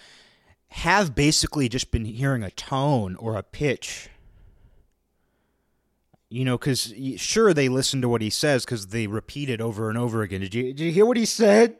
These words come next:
Did you hear what he said this week?" You know, they do play that game, but I don't think that's what they've really been responding to. I think they've been responding to a long, sustained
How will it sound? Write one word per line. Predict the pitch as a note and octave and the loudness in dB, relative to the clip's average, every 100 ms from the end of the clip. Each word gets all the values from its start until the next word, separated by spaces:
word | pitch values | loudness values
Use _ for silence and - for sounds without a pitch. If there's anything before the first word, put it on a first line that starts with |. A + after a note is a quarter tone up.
| - | -8
Did | G3 | -2
you | G3+ | 2
hear | A3+ | 4
what | A#3 | 4
he | G#3+ | 2
said | - A3 E3 | 2 2 2
this | G#3+ - | -2 0
week?" | D#4 F4 E4 - _ - - - - - | 4 4 2 -8 _ -20 -20 -20 -20 -8
You | D3 | 0
know, | D3 | 2
they | D3+ | 2
do | B2+ G3+ F#3 C3 _ - | 6 6 6 2 _ -14
play | - C#3 C#3+ | -2 2 2
that | B2 A2 | 2 -2
game, | A2 C#3 D3 B2 A2+ - - - - - - | 2 4 4 2 0 -6 -16 -20 -20 -20 2
but | D3+ | 4
I | |
don't | F3 G#3+ | 6 4
think | A3+ G3 | 0 2
that's | D3 D#3 | 4 4
what | E3+ - | 2 0
they've | C3 A2 | 0 2
really | C3 C#3 B2+ | 2 4 4
been | B2+ B2+ | 2 -2
responding | A2 G2 - A#2 A#2+ B2 A#2+ A2 | -2 -4 -4 -2 0 0 -2 -4
to. | - G2 F#2 F#2 | -6 -6 -6 -6
I | |
think | A#2 G3 - | -2 -2 2
they've | E3+ E3 | 2 4
been | E3 | 2
responding | B2+ - - B2 C3 A2+ A2+ | 2 -2 -2 0 2 2 0
to | C3 A2+ | 0 0
a | |
long, | G#2+ A2+ A#2+ C3+ C#3+ D3 | 0 0 2 2 2 0
sustained | C3 A#2 - - B2+ B2+ B2 A#2+ | -2 -2 -2 -2 -2 0 0 -2